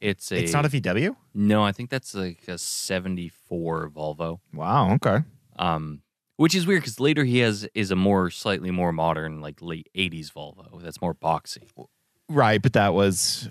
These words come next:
Speaker 2: we'll
Speaker 1: That
Speaker 2: get to
Speaker 1: was
Speaker 2: that.
Speaker 1: a flashback, and he's more modern.
Speaker 2: <laughs>
Speaker 1: Anyway, so he, he speeds off, and at one point he ends up crashing into a guy's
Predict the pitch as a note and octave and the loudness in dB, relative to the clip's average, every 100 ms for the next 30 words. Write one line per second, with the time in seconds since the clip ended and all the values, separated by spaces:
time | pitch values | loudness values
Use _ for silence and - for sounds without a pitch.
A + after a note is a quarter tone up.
0 | - A#2 G#2+ G#2 F#2+ F2 F2 - G2+ E2+ | 0 2 4 6 6 4 0 -2 -2 -2
1 | - F2+ E2 - _ _ _ - - - | -2 0 0 -4 _ _ _ -2 0 2
2 | B2 E2+ A#2 - - - G#3 G3 D3+ D#3 | 2 2 2 0 -2 -2 2 4 4 4
3 | D3+ D3+ F#3 F3 C3+ B2+ D#3 D#3 D3 C#3 | 2 2 0 -2 -4 -6 -4 -4 -4 -6
4 | - _ _ _ _ _ - - D3+ B2 | -10 _ _ _ _ _ -12 -2 -2 2
5 | A#2 G#2+ G#2 - _ _ _ _ - A#2+ | 4 4 2 -4 _ _ _ _ -2 0
6 | B2+ E3 C#3+ C#3 B2+ A2 G2 G2 F#2 F2+ | 2 2 2 0 -2 -2 -2 0 0 -4
7 | _ - D#2+ D#2+ - F2+ F2 E2+ F#2+ F#2 | _ -16 -12 -10 -8 -8 -8 -10 -10 -10
8 | - E2+ F2 G2 | -8 -8 -8 -10